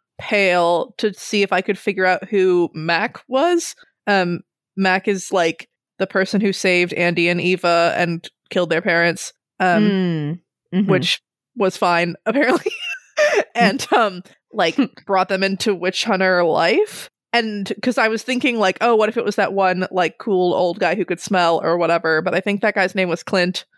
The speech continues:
Speaker 1: and I didn't see
Speaker 2: Yeah.
Speaker 1: any references to Mac, which was kind of a bummer. I was hoping to learn more about him, but,
Speaker 2: Mm, mm-hmm.
Speaker 1: um, it still was fun having the, any semblance of that sort of connection. 'Cause then they mention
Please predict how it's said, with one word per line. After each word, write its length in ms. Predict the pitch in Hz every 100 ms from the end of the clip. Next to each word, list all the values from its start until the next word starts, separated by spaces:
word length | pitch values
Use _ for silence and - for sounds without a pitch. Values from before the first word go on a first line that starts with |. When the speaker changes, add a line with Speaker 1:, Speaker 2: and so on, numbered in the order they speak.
| _ _ -
Speaker 1:
and 140 | 185
I 80 | 175
didn't 200 | 180 180
see 60 |
Speaker 2:
Yeah. 140 | 180 160
Speaker 1:
any 300 | 170 170 160
references 640 | 170 190 180 - 156 180 - -
to 120 | 202
Mac, 340 | 165 151 -
which 120 | - -
was 140 | 190
kind 140 | 202
of 60 | 165
a 60 | 156
bummer. 460 | 151 156 156 - -
I 40 |
was 140 | - -
hoping 280 | 170 175 190
to 140 | -
learn 220 | - 151
more 400 | 165 170 165 165 - _ _ _
about 300 | 202 185 190
him, 240 | 165 185 185
but, 260 | 180 151 - _ _ 196
Speaker 2:
Mm, 380 | 180 170 165
mm-hmm. 300 | - 202 180 165 -
Speaker 1:
um, 200 | 190 175
it 140 | 202
still 240 | - 226 196
was 260 | 170 175
fun 380 | - - 165 160 -
having 400 | 185 156 165 170
the, 260 | - 170 - - _ _ _
any 220 | 185 180
semblance 560 | - - 160 160 - -
of 400 | 110 170 190 - _ _ -
that 220 | 196 -
sort 120 | 208
of 100 | 196
connection. 560 | - 196 170 - 170 165
'Cause 200 | 240 196
then 300 | 226 196 -
they 160 | - 196
mention 540 | 185 180 - 185 170